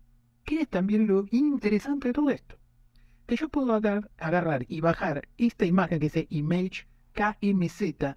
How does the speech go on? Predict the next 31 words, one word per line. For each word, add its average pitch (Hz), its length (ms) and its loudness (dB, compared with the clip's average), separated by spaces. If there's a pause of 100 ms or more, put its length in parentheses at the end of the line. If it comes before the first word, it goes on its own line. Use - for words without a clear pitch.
(220)
Si 170 220 -4
bajo 208 380 0
esto, 160 280 -2
lo 156 140 0
puedo 214 360 2
poner 175 280 0
en 170 140 0
el 143 120 0
Google 175 360 0
Earth 143 240 -2
cuando 123 240 0
lo 123 100 0
pones 147 220 0
en 143 120 -6
versión 143 360 -2
del 131 160 0
cielo 127 400 -2 (400)
y 160 100 0
lo 156 120 4
podés 156 300 2
registrar, 156 720 -2 (400)
ver 185 300 4
en 175 120 4
el 147 120 2
cielo 160 540 2
del 131 200 2
Google 131 480 2
Earth. 123 300 -8 (300)
Y 262 140 0
si 302 140 4
no, 277 220 2